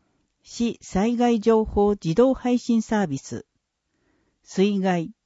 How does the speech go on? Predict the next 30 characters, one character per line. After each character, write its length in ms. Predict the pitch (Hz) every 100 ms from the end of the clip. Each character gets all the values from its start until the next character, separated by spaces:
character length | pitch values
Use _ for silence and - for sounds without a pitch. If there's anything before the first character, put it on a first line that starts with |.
| -
土 120 | 185
砂 160 | 254 240
災 280 | 247 247
害 240 | 233 247 208
時 140 | 190
の 220 | 160 156 - _
避 120 | 180
難 220 | 220 247
情 220 | 240 247 233
報 280 | 190 180
が 220 | 147 151 - _ _ -
固 160 | 160
定 240 | 214 208 196
電 240 | 208 180
話、 180 | 147 - _
フ 80 | -
ァ 40 | 254
ッ 20 | -
ク 80 |
ス 180 | - 196
に 240 | 170 156 - _ -
自 100 | 160
動 200 | 202 226
で 80 | 226
配 200 | 220 226
信 200 | - 214
さ 140 | -
れ 100 | 202
ま 140 | 196 185
す。 200 | -